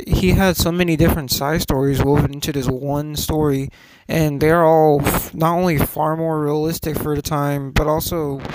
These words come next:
way more interesting than anything Quixote could make up. This is a st-,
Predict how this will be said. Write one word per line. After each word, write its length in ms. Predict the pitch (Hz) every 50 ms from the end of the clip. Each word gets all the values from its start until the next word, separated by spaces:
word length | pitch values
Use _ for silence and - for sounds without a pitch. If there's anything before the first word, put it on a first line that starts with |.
| - -
way 200 | 147 147 156 170
more 220 | 160 156 143 135
interesting 500 | 147 151 147 147 143 - - 151 143 139
than 120 | 139 151
anything 580 | 147 147 151 143 143 - - 156 151 147 147 147
Quixote 480 | - - - 147 151 156 - - - -
could 120 | - -
make 220 | - - - -
up. 260 | 170 151 - - - - _ _ - - - - - - _ _ _ -
This 240 | 180 - - -
is 60 | - -
a 200 | 185 180 170 -
st-, 300 | - - - - -